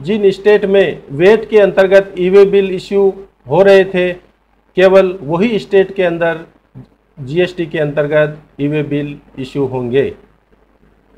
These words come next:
ये किसी notification के द्वारा अभी तक government ने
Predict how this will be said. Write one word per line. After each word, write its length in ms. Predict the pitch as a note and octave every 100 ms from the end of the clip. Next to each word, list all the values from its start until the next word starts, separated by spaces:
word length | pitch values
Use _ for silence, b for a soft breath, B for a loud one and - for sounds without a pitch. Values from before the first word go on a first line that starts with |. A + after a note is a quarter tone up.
| _ _ _ _ _ _ _ _ _ _ _ _ _ _ _ _ -
ये 480 | C#3 F#3+ A3 A3+ - _ _ _ _ _ _ _ -
किसी 260 | F#3+ A3
notification 960 | G#3+ G3+ G3 A3+ A3 G#3+ G#3+ G#3+ A3 G#3+
के 140 | G#3
द्वारा 520 | G3+ F#3+ F#3+ G3+ G#3 G3+ _ -
अभी 240 | D#3+ G#3+
तक 340 | - D3 - A2 _ C3+
government 480 | D#3+ F3+ F#3 G3
ने 360 | F3+ F#3+ F#3+ F#3